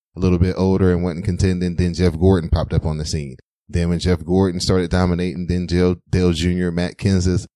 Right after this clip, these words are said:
Tony Stewart, that crop of guys, Carl Edwards, that crop of guys kinda came up on the scene. So you kept getting waves of guys that they could keep, keep building behind. And it just seems like with the recent departures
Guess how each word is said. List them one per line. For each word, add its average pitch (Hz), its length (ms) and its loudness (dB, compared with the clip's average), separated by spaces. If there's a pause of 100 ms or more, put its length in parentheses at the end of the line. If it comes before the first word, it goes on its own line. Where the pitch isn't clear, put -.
(100)
Tony 95 240 0
Stewart, 95 640 2
that 98 220 -2
crop 98 240 -2
of 87 80 -6
guys, 80 260 -4
Carl 90 320 0
Edwards, 95 300 -2
that 98 220 -2
crop 87 200 0
of 85 60 -6
guys 78 240 -4
kinda 82 240 -4
came 85 200 -2
up 82 140 0
on 80 120 -4
the 78 60 -4
scene. 76 280 -4 (320)
So 95 100 -4
you 95 100 -2
kept 131 420 2
getting 90 520 -2
waves 104 460 4
of 80 140 -2
guys 92 480 0
that 87 100 -2
they 90 80 -4
could - 160 -8
keep, - 220 0 (120)
keep 107 260 -2
building 95 340 2
behind. 76 380 -6 (440)
And 98 120 0
it 92 80 -4
just 98 200 2
seems 98 280 2
like 90 220 2
with 87 220 0
the 82 100 2
recent 87 400 -2
departures 85 720 0